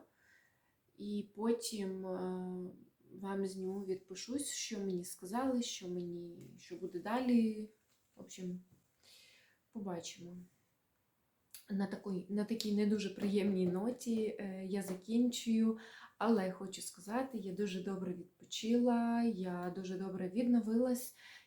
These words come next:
і я хочу попросити, щоб мені дали мовні курси.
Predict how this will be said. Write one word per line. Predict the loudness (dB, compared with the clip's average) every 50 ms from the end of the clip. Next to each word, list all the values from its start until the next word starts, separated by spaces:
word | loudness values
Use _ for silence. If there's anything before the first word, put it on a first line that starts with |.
| _ -4
і | -2 -2 0
я | 0 0 -2
хочу | -4 -6 -8 -8 -10 -12 -8
попросити, | -4 -2 -2 0 0 -2 -2 -2 -2 -2 -4 -4 -6 -8 -14 -10 -8 -8 -6 -4 -4
щоб | -4 -4 -4 -2
мені | -2 0 0 0 -2 -2 -4
дали | -4 -2 0 0 2 2
мовні | 2 2 2 2 0 0 0 0 0 -2
курси. | -4 -6 -4 -4 -4 -4 -6 -6 -2 0 0 0 0 -2